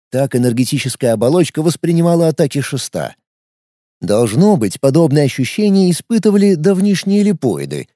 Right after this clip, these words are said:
когда их мягкие тела пронзались копьями и мечами. Связка домен энергетическое тело мгновенно восстанавливалась, но удары сопровождались таким калейдоскопом ощущений,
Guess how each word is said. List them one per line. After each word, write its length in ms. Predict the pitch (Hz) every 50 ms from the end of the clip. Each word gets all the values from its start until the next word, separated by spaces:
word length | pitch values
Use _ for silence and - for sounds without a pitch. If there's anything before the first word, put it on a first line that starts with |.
| _
когда 300 | _ - 117 117 117 120
их 160 | 117 113 - 139
мягкие 360 | 139 135 120 - - 131 117
тела 300 | - - 143 175 190 180
пронзались 600 | - 175 175 165 135 135 190 180 160 160 147 -
копьями 420 | - - 214 190 - 170 175 175 180
и 140 | - 160
мечами. 580 | 160 160 151 - - - 92 65 62 57 52 - _ _ _ _ _ _ _ _ _ _ _ -
Связка 540 | - - 113 113 123 127 123 - - 127
домен 380 | 113 120 117 120 143 151 151 131
энергетическое 800 | 123 131 131 139 127 123 147 - 151 135 - 143 127 - 127 117
тело 360 | 113 - - 202 160 71 64 52
мгновенно 600 | - 110 113 123 135 156 175 185 196 196 190 196
восстанавливалась, 840 | 185 185 - - 190 185 165 107 78 73 69 69 69 69 - - - _ _ _ _ _ _ _ -
но 180 | 110 120 127
удары 400 | 123 123 101 127 147 165 160 160
сопровождались 760 | 135 - 151 - 131 143 147 143 120 143 151 147 156 143 - -
таким 440 | _ - 156 147 - - 175 170 127
калейдоскопом 680 | - - 123 123 117 131 131 - - 147 127 - 110 113
ощущений, 680 | 113 - - 127 120 - - 226 208 123 98 82 76